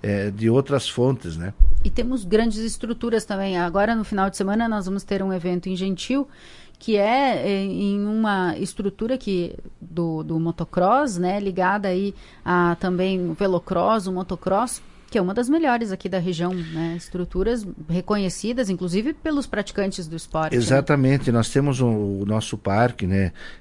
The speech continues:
Speaker 1: é, de eventos, nosso parque municipal, e realmente, felizmente, né, a gente tem recebido elogios, é, de todos que participam do, dos eventos, especialmente aqui do motocross.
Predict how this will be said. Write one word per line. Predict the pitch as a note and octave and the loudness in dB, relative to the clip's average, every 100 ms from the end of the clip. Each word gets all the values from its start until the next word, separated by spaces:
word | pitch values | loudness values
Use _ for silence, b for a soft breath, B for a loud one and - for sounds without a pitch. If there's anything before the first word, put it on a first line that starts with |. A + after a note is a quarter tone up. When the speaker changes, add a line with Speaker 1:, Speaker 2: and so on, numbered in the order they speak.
| - | -8
Speaker 1:
é, | E2+ E2 F2 E2+ | -6 -4 -6 -2
de | G2 | 2
eventos, | G#2 F2 G2+ B2 B2+ G2 - - - | 2 2 4 4 2 -6 -12 -16 -8
nosso | F#2 G2 - | -6 -6 -2
parque | G2 G2 G#2 | -2 0 -2
municipal, | F#2+ - - A#2 B2+ B B B B - | -4 -4 0 2 2 B B B B 0
e | G#2+ | 6
realmente, | B2 B2+ C#3+ D3 C3 | 6 6 4 2 2
felizmente, | - F#3 E3 A#2+ C3 E3 E3+ | 4 4 4 4 6 4 2
né, | G2+ G#2+ G#2+ | 0 2 2
a | G2+ | 0
gente | G2 A#2 | 0 0
tem | B2 | 0
recebido | A#2+ A#2 A2+ B2 C3+ | 0 -2 0 2 2
elogios, | B2 G#2+ G2+ C#3 - B B B B | 2 2 4 2 2 B B B B
é, | - G2 F2+ G2+ | -2 0 0 -4
de | A2 | -4
todos | - F#3 F#3 | 0 0 0
que | - | -2
participam | D#3 C#3+ - D#3 D#3 | 2 2 2 0 0
do, | D#3 D3 | 2 2
dos | C#3 C#3 | 2 2
eventos, | D#3+ C#3+ C#3 A2+ | 2 4 4 2
especialmente | - A2 - A2+ B2 A2+ | -2 -4 0 0 0 -2
aqui | G#2+ | -4
do | G#2 | -2
motocross. | G#2+ G#2+ C3 B2+ C3 B2+ - | -2 -2 -2 4 6 6 2